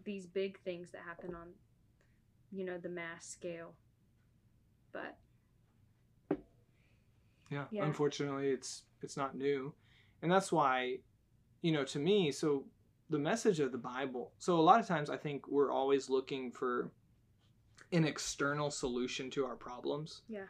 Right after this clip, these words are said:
Speaker 2: Like, "Oh, if I only had more money, or if I had this, that would fix the problems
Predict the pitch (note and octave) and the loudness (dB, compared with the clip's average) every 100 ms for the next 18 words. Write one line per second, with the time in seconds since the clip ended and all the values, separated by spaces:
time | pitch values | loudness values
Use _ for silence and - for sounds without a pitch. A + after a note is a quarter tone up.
0 | - _ C3 C3 - C#3+ B2+ A2+ A2+ - | -18 _ 0 0 -2 -4 -2 -2 -4 -14
1 | _ - D3+ C#3+ C3+ C#3 C3+ C3+ C3+ C#3 | _ 2 4 6 4 2 0 0 0 0
2 | B2+ A#2+ A#2+ A#2+ - B2 B2 B2+ A#2 B2 | 0 -2 -2 -4 -2 -2 -2 -4 -4 -2
3 | C3 B2 - - _ _ _ _ _ _ | 0 -2 -6 -14 _ _ _ _ _ _
4 | _ - D3 B2+ C3+ D3 - C3 - B2 | _ 6 8 8 4 2 0 0 4 4
5 | B2 B2 B2 - | 4 -2 -4 -6